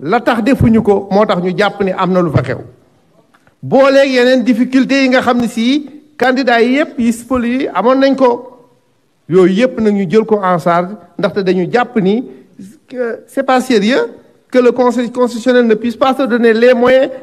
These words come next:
de vérifier une clé. Neuf candidats ak li nga dal, li ngay daj lépp ci parrainage, nga ñëw ñu ni la parce que mënuñoo ubbi sa clé rek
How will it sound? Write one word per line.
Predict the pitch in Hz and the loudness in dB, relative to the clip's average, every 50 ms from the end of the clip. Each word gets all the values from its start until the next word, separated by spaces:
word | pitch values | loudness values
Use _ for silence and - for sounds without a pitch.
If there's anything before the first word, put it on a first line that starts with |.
| - | -2
de | - 247 | 0 2
vérifier | 202 220 269 247 269 254 269 294 277 277 | 4 4 4 4 4 2 2 2 2 2
une | 285 269 302 294 | 2 2 0 0
clé. | 349 392 440 466 453 - - - _ _ _ _ _ _ _ _ _ _ _ _ - | 0 0 0 -2 -4 -6 -12 -20 _ _ _ _ _ _ _ _ _ _ _ _ -4
Neuf | 196 247 302 339 330 330 330 | 0 2 2 2 2 2 0
candidats | 302 294 285 269 294 269 269 269 254 254 | 0 0 0 0 0 0 0 0 0 0
ak | 262 - | -2 -4
li | 233 247 247 277 | -4 -4 -2 0
nga | 269 294 277 | 2 2 2
dal, | 233 220 247 240 247 240 233 214 175 170 | 2 2 2 2 2 2 0 -2 -4 -6
li | 170 247 247 | -4 -2 2
ngay | 247 247 240 226 | 2 2 2 2
daj | 247 240 202 165 | 2 -2 -2 -4
lépp | 202 214 269 302 302 294 240 - | -4 -2 -2 -2 -2 -4 -6 -6
ci | 254 | -4
parrainage, | - 247 240 226 214 208 208 208 226 240 - - - - _ | -2 -2 0 0 0 0 0 0 -2 -2 -6 -12 -20 -14 _
nga | - 233 302 320 | -2 0 2 2
ñëw | 285 302 320 330 330 285 | 4 4 4 2 2 2
ñu | 254 262 262 | 2 2 2
ni | 254 247 | 4 4
la | 240 254 254 | 4 2 2
parce | 254 - - - 262 262 - - - | 0 -6 -6 -4 -4 -4 -4 -8 -6
que | - 277 | -4 0
mënuñoo | 254 247 254 247 240 233 226 240 269 | 2 2 2 4 4 4 2 2 2
ubbi | 262 254 269 | 0 0 0
sa | - 233 - | 0 0 0
clé | - 202 208 208 | 0 0 2 2
rek | 226 247 | 0 -2